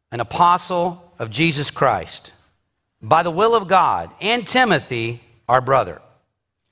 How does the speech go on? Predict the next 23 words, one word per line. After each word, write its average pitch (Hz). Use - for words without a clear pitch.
to 143
the 120
saints 180
and 123
faithful 147
brothers 143
in 120
Christ 147
at 123
Colossae, 139
grace 170
to 170
you 147
and 123
peace 127
from 113
God 110
our 113
Father. 78
We 120
always 180
thank 131
God, 107